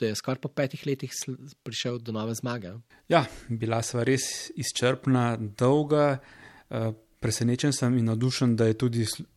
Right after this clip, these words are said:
Speaker 2: toliko poslušalcev dalo svoje vprašanje in čist, eh,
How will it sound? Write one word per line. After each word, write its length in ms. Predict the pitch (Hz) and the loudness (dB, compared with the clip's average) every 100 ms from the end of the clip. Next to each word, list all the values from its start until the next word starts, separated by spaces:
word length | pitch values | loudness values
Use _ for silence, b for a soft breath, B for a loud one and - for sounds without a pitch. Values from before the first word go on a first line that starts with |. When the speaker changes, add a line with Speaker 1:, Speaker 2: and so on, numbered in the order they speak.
| - | -6
Speaker 2:
toliko 420 | 131 127 123 - 117 | 2 4 4 0 -2
poslušalcev 840 | 127 110 123 - 113 117 - 123 B B B B - | -2 -4 -4 -2 0 0 2 0 B B B B -4
dalo 440 | 120 117 117 127 | 0 2 4 2
svoje 540 | - 117 113 117 117 160 | 2 0 2 2 2 0
vprašanje 720 | - 113 - 123 143 156 135 | 0 0 2 4 6 6 6
in 160 | 120 | 6
čist, 540 | 117 - 151 - - - | 4 4 4 2 -4 -2
eh, 260 | 113 107 | 0 0